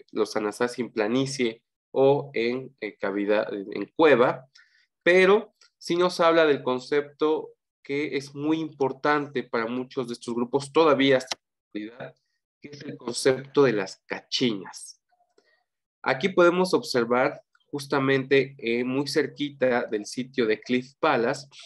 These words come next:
un petrograbado asociado a los grupos Anasazi, asentados, repito,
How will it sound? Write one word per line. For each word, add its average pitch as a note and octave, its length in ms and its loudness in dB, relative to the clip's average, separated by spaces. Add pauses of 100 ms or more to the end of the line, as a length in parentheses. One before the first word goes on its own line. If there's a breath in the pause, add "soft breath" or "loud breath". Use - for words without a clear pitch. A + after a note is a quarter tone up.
(340 loud breath)
un D#3 160 0
petrograbado C3 840 4
asociado C3 920 2
a G#2+ 80 -2
los G2+ 180 2
grupos A#2+ 400 -2
Anasazi, C3+ 680 0
asentados, G#2+ 600 -2
repito, B2 600 -2